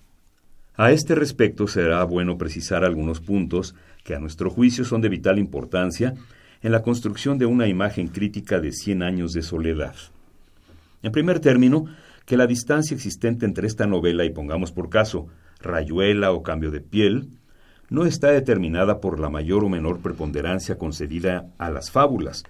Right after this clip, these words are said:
sino por la diversa manera de construirlas, esto es, por la diversidad de técnicas que, si no me engaño, es al crítico literario a quien correspondería precisamente sacar de la sombra. La abundancia de personajes y de motivos narrativos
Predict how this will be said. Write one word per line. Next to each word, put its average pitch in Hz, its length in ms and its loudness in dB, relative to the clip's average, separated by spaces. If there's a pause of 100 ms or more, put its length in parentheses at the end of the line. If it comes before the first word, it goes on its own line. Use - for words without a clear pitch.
(240)
sino 101 260 -2
por 90 180 -2
la 87 120 0
diversa 127 440 -2
manera 110 320 2
de 107 120 0
construirlas, 120 880 -2 (400)
esto 98 300 -2
es, 156 240 2 (420)
por 117 160 2
la 117 100 4
diversidad 113 540 2
de 117 80 2
técnicas 113 720 0
que, 73 120 -10
si - 140 -14
no 78 140 -6
me 101 100 0
engaño, 80 540 -4 (400)
es 156 260 -4
al 135 160 -4
crítico 120 460 -2
literario 92 580 0
a 85 40 -6
quien 82 180 -4
correspondería 76 840 -4
precisamente 117 760 -4 (180)
sacar 95 640 -4
de 90 140 -2
la 87 140 -4
sombra. 65 500 -8 (1120)
La 113 100 2
abundancia 151 480 4
de 139 80 6
personajes 107 720 -2
y 98 40 -2
de 80 100 -2
motivos 92 420 -4
narrativos 87 680 -2